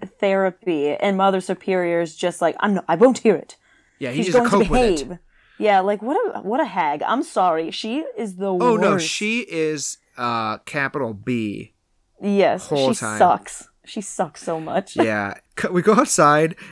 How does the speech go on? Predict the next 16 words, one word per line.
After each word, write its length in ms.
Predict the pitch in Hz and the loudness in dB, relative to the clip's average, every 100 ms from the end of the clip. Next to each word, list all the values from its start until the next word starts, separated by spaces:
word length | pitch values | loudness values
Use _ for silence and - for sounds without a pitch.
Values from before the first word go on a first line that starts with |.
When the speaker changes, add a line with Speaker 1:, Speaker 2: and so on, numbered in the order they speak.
| - | -2
Speaker 2:
and 180 | 156 156 | 0 2
there's 140 | 165 | 2
a 40 | 160 | 4
slow 420 | 156 165 160 180 | 2 2 4 4
zoom 380 | 156 131 139 151 | 2 0 0 2
up 260 | 156 160 - | 2 2 -2
to 120 | 160 | -2
where 140 | 131 135 | 0 0
Billy's 300 | 127 139 143 | 2 0 0
just 180 | 139 - | -4 -4
pouting 420 | 131 127 135 139 | -2 0 0 -4
in 80 | 139 | -4
his 220 | 139 120 | -4 -4
room. 460 | 117 120 139 180 208 - - | -4 -4 -4 -8 -12 -14 -2
Speaker 1:
It's, 220 | 285 294 | -2 0
like, 240 | 330 320 | -4 -6